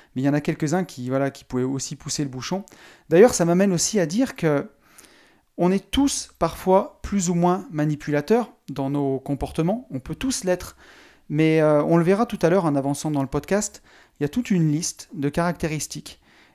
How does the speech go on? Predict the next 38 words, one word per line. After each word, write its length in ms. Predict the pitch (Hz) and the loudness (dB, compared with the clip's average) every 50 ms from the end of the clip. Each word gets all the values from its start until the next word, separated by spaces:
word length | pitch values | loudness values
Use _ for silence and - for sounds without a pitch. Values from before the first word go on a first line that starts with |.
| _ _ - | _ _ -4
Et 140 | 151 156 | -2 -2
si 200 | 156 - - 180 | -2 -2 -4 -4
vous 260 | 165 160 170 170 156 170 | -6 -4 -4 -2 0 0
en 100 | 160 156 | 0 0
remplissez 460 | 143 185 185 - 208 175 - - 180 | 0 -2 -2 -2 -2 -4 -2 -2 -2
certaines, 500 | - - 156 - - 170 175 175 180 208 - | -4 -4 -6 -4 -2 0 0 0 -2 -4 -4
là, 220 | 143 147 165 175 | 0 2 2 2
c'est 160 | 170 - 139 | 2 0 -4
vraiment 360 | 131 131 135 156 156 160 165 | -4 -4 -2 -2 0 0 0
de 40 | 151 | 0
la 60 | 135 | 0
manipulation 800 | 127 139 143 143 143 135 - - 139 139 131 - - 151 147 - - - | 0 0 0 -2 -4 -6 -8 -6 -4 -4 -4 -4 -6 -6 -6 -8 -8 -4
avérée. 420 | 151 143 131 143 135 113 120 123 _ - - - - - - - - _ _ | -4 -4 -2 -2 -6 -6 -8 -12 _ -20 -20 -20 -20 -20 -20 -20 -20 _ _
Parce 260 | - 160 160 - - | -2 -2 -2 -2 -2
que 400 | - - 190 196 196 190 170 165 - - - | 0 2 4 4 6 4 4 2 -2 -6 -2
tout 120 | - 214 | 2 6
le 60 | 214 | 6
monde 220 | 208 220 214 196 - | 8 8 6 4 2
peut 80 | - | 0
être 120 | 151 143 - | -2 -2 0
manipulateur 640 | 156 151 156 143 - 156 147 147 143 - 151 143 131 | -2 -2 -2 -2 -4 -2 -2 -2 0 0 -2 -2 -2
à 100 | 127 131 | -2 -2
un 60 | 135 139 | -2 -2
moment 280 | 143 147 147 147 147 147 | 0 0 2 2 4 4
ou 100 | 151 151 | 4 2
à 20 | |
un 80 | 147 151 | 2 0
autre 340 | 147 143 - - - _ _ | -2 -4 -4 -10 -20 _ _
quand 180 | - 123 120 - | -12 -10 -8 -6
on 80 | 131 | -6
veut 140 | 127 135 143 | -4 -4 -4
quelque 280 | 139 - 139 127 - 139 | -2 -4 -6 -6 -6 -8
chose. 320 | 127 - 127 120 110 - _ _ - - _ - | -6 -6 -8 -8 -8 -10 _ _ -20 -20 _ -14
Ça 160 | - - - | -10 -8 -6
fait 100 | - 143 | -6 0
pas 160 | - 175 170 | 4 4 4
de 80 | 156 156 | 4 4
nous 320 | 175 185 220 233 233 - | 4 4 4 4 2 -2